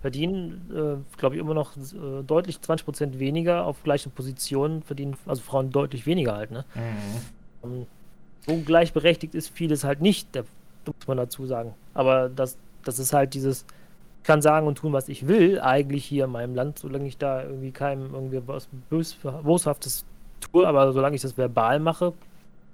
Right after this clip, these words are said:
Speaker 1: kann mir doch nichts passieren. Ich kann ja auch hier jetzt Olaf Scholz sagen, dass er einfach
Speaker 2: Also
Speaker 1: Äh,
Speaker 2: kannst
Speaker 1: das
Speaker 2: nicht
Speaker 1: ist,
Speaker 2: alles verbal
Speaker 1: ähm,
Speaker 2: sagen. Nicht alles.
Speaker 1: nicht aus dem Maul stinkt und ich hab keine Beweise dafür, aber ich kann's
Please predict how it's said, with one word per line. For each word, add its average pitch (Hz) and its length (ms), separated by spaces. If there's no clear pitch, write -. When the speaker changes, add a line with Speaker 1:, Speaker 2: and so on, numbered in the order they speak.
Speaker 1:
kann 147 160
mir 147 80
doch 139 60
nichts 139 160
passieren. 156 240
Ich 127 100
kann 156 140
ja 143 100
auch 135 200
hier 139 160
jetzt 151 120
Olaf 143 240
Scholz 175 300
sagen, 135 260
dass 123 140
er 131 160
einfach 127 380
Speaker 2:
Also 131 280
Speaker 1:
Äh, 127 40
Speaker 2:
kannst 160 220
Speaker 1:
das 170 60
Speaker 2:
nicht 151 140
Speaker 1:
ist, - 100
Speaker 2:
alles 131 360
verbal 98 380
Speaker 1:
ähm, 139 40
Speaker 2:
sagen. 87 380
Nicht 131 260
alles. 92 440
Speaker 1:
nicht 170 120
aus 165 140
dem 170 120
Maul 208 260
stinkt 143 380
und 139 140
ich - 180
hab - 200
keine 147 180
Beweise 165 340
dafür, 139 240
aber 127 60
ich 120 60
kann's 143 260